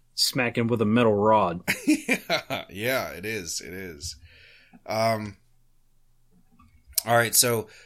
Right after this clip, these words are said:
Speaker 2: during the second, the Caps finally get on the board. Uh, lucky bounce when Hathaway puts it on net and then just rebounds off Hags.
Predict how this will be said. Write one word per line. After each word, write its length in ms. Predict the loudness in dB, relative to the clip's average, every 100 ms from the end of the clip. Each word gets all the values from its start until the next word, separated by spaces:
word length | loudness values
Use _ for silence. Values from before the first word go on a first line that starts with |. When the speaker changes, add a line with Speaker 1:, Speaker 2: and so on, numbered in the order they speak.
| _ -4
Speaker 2:
during 260 | 4 4 6
the 60 |
second, 280 | 4 2 0
the 40 |
Caps 280 | 0 0 0
finally 300 | -2 -2 -2
get 120 | -4
on 120 | -4 -4
the 60 |
board. 460 | -6 -6 -4 -6 -8
Uh, 280 | -8 -6 -6
lucky 300 | -6 -6 -8
bounce 340 | -6 -6 -6
when 80 | -8
Hathaway 680 | -6 -6 -8 -8 -8 -8 -10
puts 240 | -6 0 2
it 60 |
on 140 | 2 0
net 180 | -2
and 100 | -4
then 100 | -6
just 180 | -4 -4
rebounds 520 | -4 -4 -4 -4 -4
off 200 | -6 -6
Hags. 480 | -8 -8 -8 -6 -6